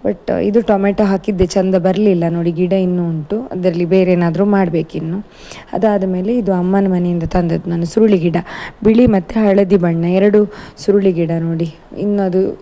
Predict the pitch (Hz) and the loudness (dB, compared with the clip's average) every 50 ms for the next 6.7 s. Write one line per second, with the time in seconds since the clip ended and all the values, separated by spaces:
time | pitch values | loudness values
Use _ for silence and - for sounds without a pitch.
0 | - 202 190 180 202 196 175 165 165 170 170 165 165 - 190 185 180 175 175 - | -6 -4 0 2 2 2 2 0 0 0 -2 -2 -2 -2 0 0 0 -2 -2 -2
1 | - 196 196 - - 226 185 - 190 175 180 180 175 170 170 - - 156 170 165 | -2 -2 -2 -2 -4 -4 -2 0 0 0 2 0 -2 -2 -6 -8 -8 -4 -2 -2
2 | 170 170 175 175 175 170 175 190 196 185 160 175 170 196 180 170 170 165 160 156 | -2 0 0 0 0 2 2 2 0 2 2 2 2 2 2 0 0 0 -2 -4
3 | 151 151 165 160 165 196 214 - - - - - - - - 208 214 196 185 185 | -6 -6 -6 -6 -6 -6 -8 -8 -12 -18 -20 -20 -8 -2 0 2 2 4 4 2
4 | 196 202 - - 220 214 208 208 185 180 175 160 170 170 180 220 233 254 - 202 | 2 2 2 2 2 2 4 2 2 2 2 0 0 0 0 0 -2 -2 -2 -2
5 | 185 190 190 185 180 185 190 185 185 180 180 180 180 175 170 170 160 - - 156 | 0 0 0 0 0 0 0 2 2 2 2 0 0 0 -2 -4 -4 -6 -8 -6
6 | - 170 160 165 156 160 151 156 160 160 147 151 214 247 | -6 -6 -4 -4 -4 -4 -4 -4 -6 -6 -4 -4 -4 -6